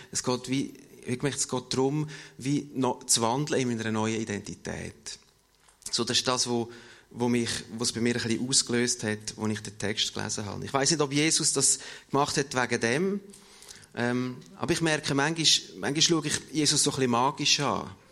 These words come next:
Ich habe das Gefühl, er hat alles im Griff gehabt und das ist alles ihm so leicht gefallen, weil er ist ja der Sohn von Gott und so weiter. Aber vielleicht hätte er auch einfach müssen, ganz bewusst herstehen und sagen, ja, ich bin da aufgewachsen.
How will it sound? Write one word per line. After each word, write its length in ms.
Ich 60
habe 80
das 100
Gefühl, 220
er 120
hat 160
alles 260
im 120
Griff 380
gehabt 360
und 120
das 100
ist 140
alles 260
ihm 140
so 100
leicht 400
gefallen, 420
weil 120
er 120
ist 120
ja 80
der 80
Sohn 240
von 100
Gott 320
und 120
so 140
weiter. 340
Aber 80
vielleicht 240
hätte 200
er 200
auch 80
einfach 340
müssen, 320
ganz 300
bewusst 440
herstehen 440
und 120
sagen, 240
ja, 220
ich 140
bin 100
da 80
aufgewachsen. 800